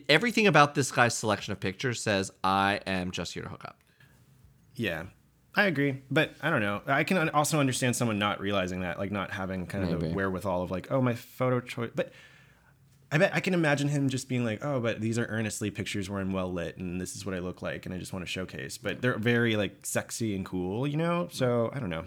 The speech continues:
Speaker 2: It does, it sells like an idea.
Speaker 1: Two bottoms don't make a top. Nope.
Speaker 2: Bye-bye.
Speaker 1: Um, this we'll call, we'll s-, uh, Mike.
Speaker 2: Mike.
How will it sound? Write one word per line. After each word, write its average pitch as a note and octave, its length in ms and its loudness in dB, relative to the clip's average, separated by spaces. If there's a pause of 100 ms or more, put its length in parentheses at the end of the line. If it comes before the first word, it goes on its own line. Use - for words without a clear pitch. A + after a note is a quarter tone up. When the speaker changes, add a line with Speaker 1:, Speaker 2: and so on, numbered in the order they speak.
Speaker 2:
It B2+ 60 -6
does, C#3 320 -2
it - 120 -10
sells A#2 540 -4
like G2 140 -6
an F#2+ 80 -2
idea. F2 240 -2 (160)
Speaker 1:
Two D3 120 0
bottoms A2 300 0
don't G2+ 160 -2
make E2+ 180 -4
a - 40 -20
top. - 300 -4 (120)
Nope. E2 160 -4 (140)
Speaker 2:
Bye-bye. A2+ 320 4 (2000)
Speaker 1:
Um, B2 600 4
this - 540 -2
we'll B2 140 -8
call, A#2 520 -2 (180)
we'll B2+ 140 -4
s-, - 460 -2
uh, F2+ 1200 0
Mike. G2+ 540 -2
Speaker 2:
Mike. B2 500 2